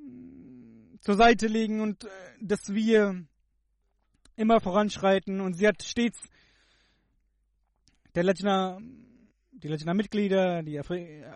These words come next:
Afroamerikanerinnen, äh, stets mit Botschaften geholfen, mit ihrer, mit ihrem Vorbild geholfen. <clears throat> Ihr Sohn, der, der Sadr von Pittsburgh ist,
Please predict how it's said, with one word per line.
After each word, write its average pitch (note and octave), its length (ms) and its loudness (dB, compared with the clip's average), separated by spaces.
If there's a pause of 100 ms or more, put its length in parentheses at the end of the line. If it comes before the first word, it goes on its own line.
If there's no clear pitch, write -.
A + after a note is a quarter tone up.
(180)
Afroamerikanerinnen, F#3 1400 -4 (800)
äh, - 460 -20
stets - 680 -6
mit F#3+ 440 -6 (200)
Botschaften F#3 640 0
geholfen, F3+ 840 0
mit E3+ 220 -10
ihrer, D#3+ 300 0
mit D#3 600 -12
ihrem F3+ 200 -6
Vorbild G#3+ 360 2
geholfen. F#3+ 680 -2 (1900)
<clears throat> B2+ 300 -14 (840)
Ihr E3+ 160 -10
Sohn, G3+ 460 -6 (180)
der, E3 480 -2
der E3 120 -6
Sadr F#3 280 -4
von F3+ 340 -8
Pittsburgh F3+ 460 0
ist, - 300 -6